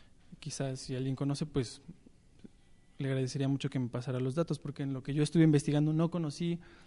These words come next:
eh, sí de los programas, se evalúan mucho los programas, se evalúan mucho, eh, de qué manera se están, no sé, validando, etcétera, pero no la experiencia de una manera, eh, cualitativa,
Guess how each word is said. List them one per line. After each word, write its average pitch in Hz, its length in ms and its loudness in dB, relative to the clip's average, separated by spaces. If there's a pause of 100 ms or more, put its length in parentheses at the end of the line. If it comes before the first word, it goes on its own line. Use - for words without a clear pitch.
(140)
eh, 143 180 -2
sí 180 180 0
de 202 100 6
los 196 120 2
programas, 160 500 -2
se 151 60 -4
evalúan 147 280 0
mucho 170 220 2
los 151 140 4
programas, 170 600 2 (340)
se - 120 -2
evalúan 156 400 2
mucho, 156 760 0 (540)
eh, 143 320 -4
de 143 100 0
qué 156 100 -4
manera 160 400 2
se 156 120 -6
están, 151 440 -2 (400)
no 143 140 -8
sé, 156 160 -6
validando, 147 560 -2
etcétera, 165 400 -2
pero 156 240 0
no 156 160 0
la 175 80 2
experiencia 160 640 -2
de 135 80 -4
una 151 120 -2
manera, 143 540 -4 (580)
eh, 135 380 -6
cualitativa, 151 800 0